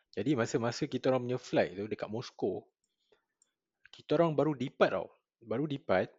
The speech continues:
Ah, lepas tu kita orang sampai ke Abu Dhabi. Sampai ke Abu Dhabi, kita orang tengok news tau.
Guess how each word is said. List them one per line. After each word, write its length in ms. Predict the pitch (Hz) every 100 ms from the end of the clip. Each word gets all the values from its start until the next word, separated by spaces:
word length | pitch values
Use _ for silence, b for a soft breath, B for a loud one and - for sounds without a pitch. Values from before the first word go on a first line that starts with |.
| _ _ _ _ _ -
Ah, 300 | 98 - 95
lepas 320 | 98 - 104
tu 160 | 160
kita 240 | 151 - 120
orang 100 | 120
sampai 380 | 117 113 131 117
ke 80 |
Abu 240 | 101 104 113
Dhabi. 400 | 113 110 95 117 _ _ _ _ _ _ _ _
Sampai 320 | - 117 185
ke 80 | 139
Abu 160 | 131 135
Dhabi, 240 | 156 170
kita 220 | 156 143
orang 80 | 143
tengok 160 | 127 107
news 240 | 139 147
tau. 220 | - 90